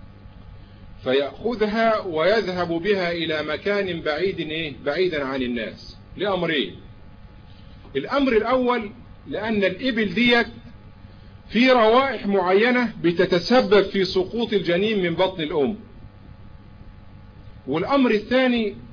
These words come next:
حتى يبتعد بها عن أعين الناس، الحسد،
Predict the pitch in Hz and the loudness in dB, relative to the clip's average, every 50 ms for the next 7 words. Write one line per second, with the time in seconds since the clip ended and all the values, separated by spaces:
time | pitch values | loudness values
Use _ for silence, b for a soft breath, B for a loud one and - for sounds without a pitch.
0 | - - - - 214 247 - - - - 208 196 190 185 180 170 175 - - 233 | -16 -14 -10 -4 -4 -4 -4 -4 0 2 4 6 6 6 6 4 2 0 2 2
1 | 247 220 202 202 185 - 156 220 226 190 190 180 160 156 165 170 214 220 196 160 | 4 4 4 4 2 2 2 2 2 4 4 4 4 4 2 0 2 2 2 2
2 | 160 156 147 139 135 131 131 123 110 92 87 - - - - - - - 143 139 | 2 2 2 2 2 2 2 2 0 -2 -4 -8 -12 -14 -14 -12 -6 -4 -4 -4
3 | - 185 165 - - 101 85 | 0 -2 -2 -2 -2 -8 -10